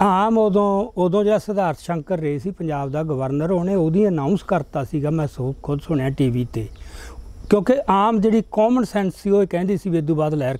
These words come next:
ਖਤਮ। ਐਡੀ ਵੱਡੀ ਸੱਟ ਦੁਨੀਆ 'ਚ ਕੋਈ ਲਹਿਰ ਨੇ ਝੱਲ ਨਹੀਂ ਸਕਦੀ ਵੀ ਤੁਹਾਡੀ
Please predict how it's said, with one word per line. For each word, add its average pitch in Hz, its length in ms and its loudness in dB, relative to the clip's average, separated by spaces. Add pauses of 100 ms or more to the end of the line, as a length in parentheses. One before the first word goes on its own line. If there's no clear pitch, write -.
ਖਤਮ। 131 340 -4 (760)
ਐਡੀ 170 200 4
ਵੱਡੀ 175 260 2
ਸੱਟ 160 320 -2
ਦੁਨੀਆ 151 320 0
'ਚ 143 100 -6
ਕੋਈ 151 140 -2
ਲਹਿਰ 143 280 0
ਨੇ 147 180 0
ਝੱਲ 127 220 -2
ਨਹੀਂ 127 140 -4
ਸਕਦੀ 139 460 -2 (300)
ਵੀ 196 80 4
ਤੁਹਾਡੀ 170 320 4